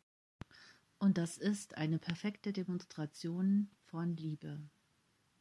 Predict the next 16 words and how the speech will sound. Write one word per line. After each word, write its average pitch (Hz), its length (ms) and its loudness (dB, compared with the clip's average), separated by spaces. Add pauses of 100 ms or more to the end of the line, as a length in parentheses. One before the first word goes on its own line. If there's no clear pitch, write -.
(1080)
Dazu 160 220 -2
muss 175 160 2
ich - 60 -6
eine 175 80 -2
kleine 160 340 0
Anmerkung 214 440 4
machen. 214 300 6
Die 190 120 2
Tina 196 300 6
Spalding 180 460 6
hat 185 160 4
jetzt 175 160 0
einen 180 60 0
kleinen 170 380 2
Hund, 233 320 4
also 170 420 -2